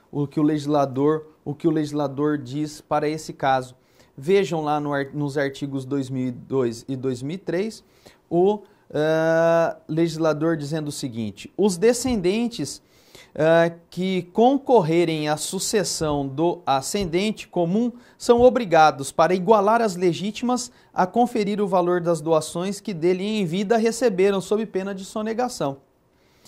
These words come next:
Eh, parágrafo único. Para cálculo da legítima, o valor dos bens conferidos será computado na parte indisponível sem aumentar a disponível. E o artigo dois mil e três do Código Civil diz:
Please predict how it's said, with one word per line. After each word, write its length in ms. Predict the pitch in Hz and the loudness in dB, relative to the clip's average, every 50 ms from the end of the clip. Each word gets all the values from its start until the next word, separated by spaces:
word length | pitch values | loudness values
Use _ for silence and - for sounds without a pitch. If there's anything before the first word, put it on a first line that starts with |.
| - _ _ _ _ _ _ _ _ _ _ - | -20 _ _ _ _ _ _ _ _ _ _ -2
Eh, 140 | - 151 156 | 0 0 0
parágrafo 600 | 156 - 185 185 214 220 202 214 226 214 - 175 | 4 4 4 4 4 2 2 0 -4 -2 -2 -4
único. 280 | 160 147 143 147 180 170 | -2 -2 -2 -4 -4 2
Para 240 | - 190 175 180 | 4 4 4 4
cálculo 460 | 170 175 - 165 160 156 156 - 156 143 | 2 4 4 4 4 4 2 -2 -4 0
da 140 | 139 160 | 2 2
legítima, 600 | 165 185 220 214 165 180 240 247 - 247 226 214 | 2 2 2 -2 0 -2 -4 -4 -4 -4 -2 0
o 60 | 202 170 | 0 2
valor 360 | 175 180 175 170 175 170 170 | 2 2 4 4 2 2 2
dos 200 | 170 196 175 147 | 0 -4 -6 -6
bens 260 | 147 165 170 165 - | -6 -6 -6 -6 -6
conferidos 600 | - 175 175 165 - 202 190 214 240 208 233 220 | -6 -6 -6 -4 -4 -4 -4 -4 -4 -4 -4 -6
será 240 | - - 214 196 185 | -4 -2 -2 -2 -2
computado 720 | 185 - 196 185 180 - 185 170 - 196 185 196 180 190 | -2 -4 -6 -6 -4 -6 -10 -4 -2 0 0 0 -2 -2
na 140 | 190 185 180 | -2 -2 -2
parte 380 | 180 - 180 185 180 185 - 196 | 0 -2 -2 -2 -4 -6 -8 -8
indisponível 640 | 175 175 170 - - 180 160 165 190 190 175 185 | -8 -8 -12 -8 -6 -6 -4 -4 -6 -6 -6 -8
sem 240 | 175 - - 202 202 | -8 -8 -8 -6 -6
aumentar 640 | 202 196 190 175 165 170 - 160 160 170 180 - _ _ _ _ _ _ _ _ _ _ _ _ _ | -4 -4 -4 -6 -8 -4 -2 0 0 0 -2 -6 _ _ _ _ _ _ _ _ _ _ _ _ _
a 300 | - 156 170 180 - - - - | 0 2 2 2 0 -4 -12 -16
disponível. 800 | 143 139 151 165 - _ 185 165 143 139 135 123 110 113 101 - _ _ _ _ - - _ _ - | -14 -12 -12 -14 -6 _ 0 0 2 2 -2 -2 -4 -6 -6 -8 _ _ _ _ -20 -20 _ _ -4
E 260 | 233 262 285 196 - - | -2 -2 -2 -2 -4 -6
o 180 | - 196 202 196 | -4 -2 2 2
artigo 380 | 180 170 170 170 - 165 151 | 2 2 0 -4 -8 -8 -4
dois 240 | 151 156 156 151 151 | -2 -2 -2 -2 -2
mil 100 | 165 190 | -4 -6
e 40 | 208 | -6
três 460 | 202 - 185 202 233 254 254 - - _ _ _ _ _ | -4 -4 -2 -2 -2 -4 -6 -12 -16 _ _ _ _ _
do 140 | 156 170 | -4 -4
Código 360 | 170 - 165 156 151 160 165 185 | 0 2 0 0 0 -4 -6 -6
Civil 380 | 175 - 208 196 208 247 254 | -4 -4 -4 -4 -2 -2 -2
diz: 400 | 202 160 151 147 131 123 - - | -4 -4 -4 -4 -4 -4 -8 -14